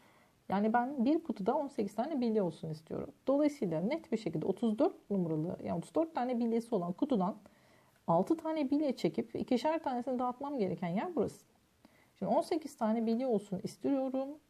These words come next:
ama bu işlemi otuz dördü bilye sayısına indirmek için otuz dört bilyesi olan kutudan başladığım zaman ikişer tanesini buraya koyduğumda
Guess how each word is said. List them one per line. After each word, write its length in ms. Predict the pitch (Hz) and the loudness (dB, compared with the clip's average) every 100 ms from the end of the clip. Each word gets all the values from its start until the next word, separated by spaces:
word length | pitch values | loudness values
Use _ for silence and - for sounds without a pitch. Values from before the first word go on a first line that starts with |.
| - | -2
ama 340 | 226 220 175 214 - _ _ _ _ _ _ - | 0 2 0 -6 -14 _ _ _ _ _ _ -2
bu 160 | 269 | 2
işlemi 420 | 349 - - 175 175 | 2 0 -2 -2 -4
otuz 360 | - - 185 | -4 -2 4
dördü 540 | 208 220 220 294 302 - | 6 6 4 0 -2 -4
bilye 300 | 202 226 254 | 0 2 2
sayısına 360 | 254 233 226 233 | 0 -4 -2 0
indirmek 360 | 220 226 254 | 0 0 -4
için 340 | - - 156 156 - - | -6 -4 -2 -4 -8 -20
otuz 220 | - 185 | -4 0
dört 200 | 175 254 277 - _ _ _ | 2 0 -2 -14 _ _ _
bilyesi 360 | 202 185 180 - | 4 6 4 2
olan 320 | 170 180 - - | 0 -2 -6 -12
kutudan 460 | - 202 208 196 156 | -10 0 2 2 0
başladığım 460 | 165 156 160 196 330 | -4 -4 -2 -2 -2
zaman 320 | 339 226 - - | -2 -2 -4 -8
ikişer 440 | - 208 294 349 | -2 0 0 -4
tanesini 520 | 349 254 208 202 165 | -4 -2 -2 0 0
buraya 320 | 160 190 170 160 | 2 2 2 -2
koyduğumda 640 | 180 175 165 220 220 240 | 0 0 2 2 0 -4